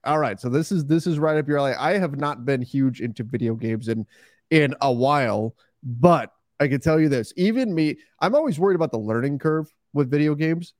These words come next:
N B A two K Mobile is so easy just to, ju-, just to sit down whenever and just pick it up and play and go. So given my, the, my, uh, video game skills that certainly needed some dusting off,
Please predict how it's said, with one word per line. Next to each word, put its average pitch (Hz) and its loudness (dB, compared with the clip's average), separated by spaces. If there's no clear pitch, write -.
N 170 2
B 247 2
A 202 2
two 165 0
K 156 -2
Mobile 120 -2
is - -10
so - 0
easy 131 0
just 110 -8
to, 113 -2
ju-, - -8
just 151 -4
to 180 2
sit 160 0
down 151 2
whenever 117 0
and 104 -10
just - -8
pick 165 -4
it 147 0
up 143 -2
and 127 0
play 123 0
and 117 -4
go. 123 0
So 165 2
given 180 2
my, 117 -2
the, 135 2
my, 131 0
uh, 139 0
video 180 2
game 160 0
skills 165 0
that 127 -2
certainly 165 0
needed 147 0
some 127 -2
dusting 131 -2
off, 120 0